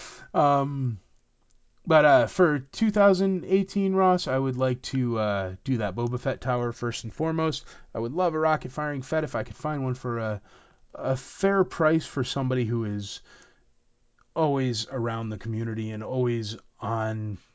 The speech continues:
the deals and always hunting. And, I mean, you know, if there's a chance that I could find one randomly in a hunt one day for five grand, that's crazy. And I don't know if I can just go pull the trigger on fifty. I mean, fifty grand, that's,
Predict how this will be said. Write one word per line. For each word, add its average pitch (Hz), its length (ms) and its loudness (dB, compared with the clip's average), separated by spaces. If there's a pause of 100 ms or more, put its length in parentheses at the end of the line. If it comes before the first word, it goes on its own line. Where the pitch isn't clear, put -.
(320)
the 107 100 -6
deals 110 540 -4
and 104 200 -8
always 123 480 -2
hunting. 113 600 -6
And, 101 280 -8
I 117 120 -6
mean, 120 240 -2
you 131 100 -2
know, 147 300 -4 (340)
if - 140 -4
there's 240 240 0
a 135 60 -2
chance 170 420 -2
that 127 120 -2
I 143 120 0
could 123 160 -8
find 135 420 -2
one 139 440 -4 (600)
randomly 160 960 2
in 117 140 -4
a 101 80 -6
hunt 165 320 -2
one 175 240 0
day 185 280 6
for 127 460 0 (140)
five 175 420 4
grand, 214 420 0 (260)
that's - 280 -2
crazy. 131 580 -4
And 101 100 -8
I 120 120 -4
don't 156 180 -4
know 147 160 -4
if 135 140 -8
I 131 80 -2
can 127 160 -4
just 123 180 -8
go 117 140 -4
pull 120 200 -8
the 110 100 -6
trigger 120 340 -6
on 95 100 -6
fifty. - 340 -8
I 147 120 -4
mean, 180 140 -2
fifty 269 320 -8
grand, 165 340 -6
that's, - 240 -8